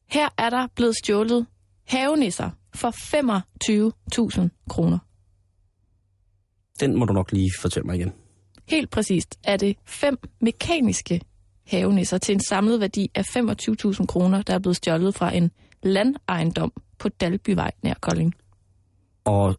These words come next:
Speaker 2: er der nogen beskrivelse af, hvad den m-, mekaniske del af nissen gør for selve nissen? Hvad kan den?
Speaker 1: Mm, det ved jeg ikke.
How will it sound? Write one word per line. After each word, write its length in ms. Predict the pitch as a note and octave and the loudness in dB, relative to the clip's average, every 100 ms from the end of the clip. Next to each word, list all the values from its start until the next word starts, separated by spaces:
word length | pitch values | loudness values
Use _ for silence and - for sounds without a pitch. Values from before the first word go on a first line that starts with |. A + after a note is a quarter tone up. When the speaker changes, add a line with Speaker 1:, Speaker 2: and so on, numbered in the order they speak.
| - | 0
Speaker 2:
er 100 | A#2+ | 2
der 160 | C#3 | 4
nogen 340 | C#3 A#2+ C3 C#3 | 4 2 2 2
beskrivelse 540 | B2 - C#3+ C#3+ C3 | 0 0 0 2 2
af, 240 | F#2 G2+ E2+ | 2 2 2
hvad 680 | G2 G#2 G2 F#2+ F#2+ F#2 E2+ F#2+ - | 0 2 4 4 2 0 -2 -4 -2
den 180 | G#2 - _ _ - - | -2 -4 _ _ -10 -2
m-, 120 | A2+ - _ _ _ _ _ | 0 -2 _ _ _ _ _
mekaniske 880 | A#2 G#2 - D#3 - C#3 - - G2+ - | -2 -2 0 -2 0 0 0 -2 -4 -2
del 240 | E3+ B2+ - | -2 -2 0
af 100 | G#2 | 2
nissen 520 | G2+ A2+ C3+ B2 A#2 _ _ - - | 2 2 2 0 -2 _ _ -20 -4
gør 320 | A#2 C3+ D#3+ | -2 -2 -4
for 380 | - - B2+ F#2 - | -6 0 0 0 -4
selve 380 | - G#2+ F#2+ F#2+ | -6 -2 2 2
nissen? 380 | G2 F#2 G2 F2+ - | 2 2 2 -2 0
Hvad 120 | A#2+ | -2
kan 200 | - C3 D#3+ | 0 -2 0
den? 160 | D3 - _ - - _ _ _ - _ - | -2 -4 _ -20 -20 _ _ _ -20 _ 2
Speaker 1:
Mm, 160 | G#3+ | 2
det 200 | - A#3+ - | 2 -2 0
ved 120 | C#4 | 0
jeg 100 | - | 0
ikke. 140 | G3 | -2